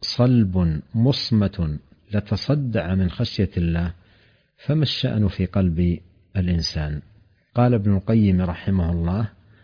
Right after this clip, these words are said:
"وقد أخبر عنها"، أي الجبال، "فاطرها وباريها، أنه لو أنزل عليها كلامه لخشعت ولتصدعت من خشية الله". فيا عجبا من مضغة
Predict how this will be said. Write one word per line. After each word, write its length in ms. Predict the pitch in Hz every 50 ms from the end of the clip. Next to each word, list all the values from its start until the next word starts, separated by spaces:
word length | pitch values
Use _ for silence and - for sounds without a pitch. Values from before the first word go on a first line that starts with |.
| _ _ -
"وقد 320 | 101 - - 110 107 113
أخبر 460 | - - 113 - - 113 107 101 98
عنها"، 680 | 90 - - 101 107 101 85 71 80 92 98 107 110 - - -
أي 140 | 104 95 90
الجبال، 680 | 85 80 82 - 92 85 76 90 95 104 120 139 165 - - _ _ _ _ _ _ _ _ _ _ -
"فاطرها 840 | - 104 101 101 101 101 - 123 120 117 110 85 85 90 87 85 78 - - _
وباريها، 840 | - 101 101 90 95 98 95 92 92 104 120 127 107 117 135 160 - - - - _ _ _ _ _ _ _ _ _ _ -
أنه 600 | 127 139 143 139 135 131 117 120 127 123 120 117
لو 280 | 113 113 110 110 113 - - _ _ -
أنزل 440 | 135 139 131 117 101 107 104 101 101
عليها 760 | 95 78 76 92 101 113 123 123 110 87 78 87 87 85
كلامه 840 | 82 - - 98 98 104 113 123 135 143 143 139 131 143 147 135 117
لخشعت 760 | 104 95 - - 101 92 - - 82 67 71 76 - _ - - - _ _ _ _ _ _ _ _ _ -
ولتصدعت 1080 | 104 101 98 90 - - 95 - - 120 107 101 92 87 90 73 73 71 - - - - - -
من 140 | 92 87
خشية 380 | 82 - 92 90 - - 80 76 - 80
الله". 300 | 76 76 73 71 65 - - _ _ _ _ _ _ _ _ _ _ _ _
فيا 300 | - - 107 110 120 117
عجبا 640 | 104 87 110 123 120 117 110 92 90 85 80 73 - - - - _ _ _ _ _ _ _ -
من 140 | 110 110 110
مضغة 460 | 107 110 127 127 113 110 113 113